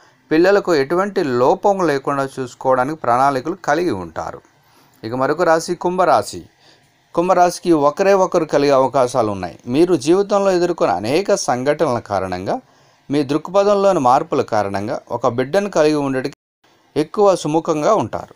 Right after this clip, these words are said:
క్రమంగా ఆ బిడ్డలోనే మీ ప్రపంచాన్ని చూసుకుంటూ బిడ్డ కోసమే అన్నట్లుగా లోకాన్ని మైమరిచి జీవిస్తూ ఉంటారు. మీ కలలను తీర్చుకునే క్రమంలో మీ బిడ్డ మీకు అండగా ఉంటాడని భావిస్తూ ఉంటారు. ఇక మరొక రాశి మీనరాశి. మీనరాశి వారు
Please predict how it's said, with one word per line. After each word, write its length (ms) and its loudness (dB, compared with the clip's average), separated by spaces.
క్రమంగా 400 0
ఆ 220 0
బిడ్డలోనే 560 2
మీ 160 -4
ప్రపంచాన్ని 640 -2
చూసుకుంటూ 540 -8
బిడ్డ 180 0
కోసమే 460 0
అన్నట్లుగా 500 0
లోకాన్ని 480 2
మైమరిచి 540 -4
జీవిస్తూ 480 -4
ఉంటారు. 460 -8
మీ 100 -4
కలలను 440 2
తీర్చుకునే 480 -2
క్రమంలో 500 0
మీ 180 -2
బిడ్డ 280 -4
మీకు 300 -2
అండగా 340 2
ఉంటాడని 500 -2
భావిస్తూ 560 0
ఉంటారు. 460 -10
ఇక 60 -4
మరొక 280 0
రాశి 380 2
మీనరాశి. 720 -2
మీనరాశి 520 2
వారు 340 4